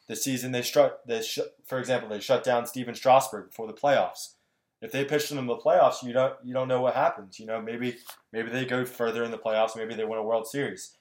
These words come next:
I'm not saying that's the reason they lost, but you, you can't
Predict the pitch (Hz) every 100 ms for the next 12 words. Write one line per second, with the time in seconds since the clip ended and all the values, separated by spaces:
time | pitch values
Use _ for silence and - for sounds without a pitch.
0 | _ 123 127 131 123 117 - 117 113 104
1 | 98 107 127 113 - 120 110 - _ _
2 | _ _ 120 123 127 127 120 151 156 156